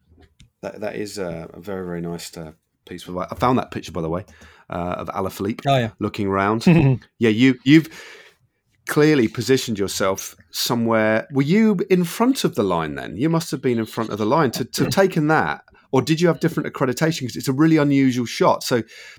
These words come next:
Speaker 1: just to explain it, Alaphilippe's looking round. He's just won. He's got a big grin on his face, as you would, just winning the Worlds. Uh, and you've got
Speaker 2: Yeah.
Speaker 1: that big bank of photographers on the left-hand side with, like, twelve, fifteen photographers, uh, who take up most of the picture, uh,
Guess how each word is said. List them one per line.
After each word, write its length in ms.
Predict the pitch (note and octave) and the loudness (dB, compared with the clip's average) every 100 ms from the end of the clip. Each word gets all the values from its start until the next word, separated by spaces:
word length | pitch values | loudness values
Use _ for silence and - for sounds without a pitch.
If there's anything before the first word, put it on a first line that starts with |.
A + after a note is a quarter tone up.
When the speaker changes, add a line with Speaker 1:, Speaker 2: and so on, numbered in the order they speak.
| _ _ | _ _
Speaker 1:
just 120 | D#3 E3 | -4 -2
to 60 | |
explain 400 | D3+ - D#3+ D3+ | -4 -2 0 2
it, 120 | G#2 - | 0 0
Alaphilippe's 440 | D3 D#3+ D3+ C3+ C3+ | 0 2 0 -2 -2
looking 280 | B2 B2 | -2 -2
round. 300 | A2+ G#2 E2+ | 0 0 0
He's 100 | F#2+ | -4
just 240 | - E3 - | -4 -4 0
won. 340 | B2 F2 F2 - _ _ _ - | 0 0 -2 -10 _ _ _ -10
He's 120 | A2 | -2
got 120 | C#3 B2+ | 0 2
a 40 | |
big 180 | D3+ C3 | 0 0
grin 220 | C3 B2+ | 2 4
on 100 | G#2 | 2
his 120 | F#2 | 0
face, 260 | - G2+ G#2+ | 0 0 0
as 160 | A2 | -2
you 80 | G#2+ | 0
would, 180 | G2 - | 0 0
just 160 | A#2 - | -2 -2
winning 200 | G#2+ F#2+ | -2 0
the 60 | |
Worlds. 440 | F#2 F2 G2+ - - _ - _ - | 0 0 -2 -8 -14 _ -20 _ -2
Uh, 200 | A2 A#2 | -2 0
and 80 | B2+ | 0
you've 80 | A#2+ | 0
got 120 | C3 | 2
Speaker 2:
Yeah. 100 | B2 | 2
Speaker 1:
that 120 | B2 | 2
big 200 | E3 C3 | 0 0
bank 280 | - D3+ C#3+ | -2 -2 -4
of 100 | C3+ | -6
photographers 460 | C3+ A#2+ D3 A#2 G#2+ | -4 -2 -2 -2 -4
on 80 | G#2+ | -2
the 60 | |
left-hand 340 | A2+ - A#2 A2 | -2 -2 -4 0
side 240 | A#2+ G#2 | 0 0
with, 80 | G2+ | 0
like, 180 | G2 - | -2 -2
twelve, 440 | - C3 A#2+ A2 - | 0 2 2 0 -2
fifteen 380 | A#2 - A2+ | -4 -2 -4
photographers, 680 | G#2 G2 A2+ G#2+ - E2+ - - _ _ - | -4 -4 -4 -4 -6 -8 -8 -16 _ _ -4
uh, 100 | A#2 | 2
who 160 | C3+ | 2
take 300 | C3 E3 F3 | 4 2 2
up 120 | E3+ D3 | 0 2
most 260 | C#3+ C#3+ | 2 0
of 80 | C3+ | -4
the 60 | A#2+ | -4
picture, 460 | F3 - - E2 - - _ _ _ | -6 -6 -6 -6 -8 -16 _ _ _
uh, 60 | - | -20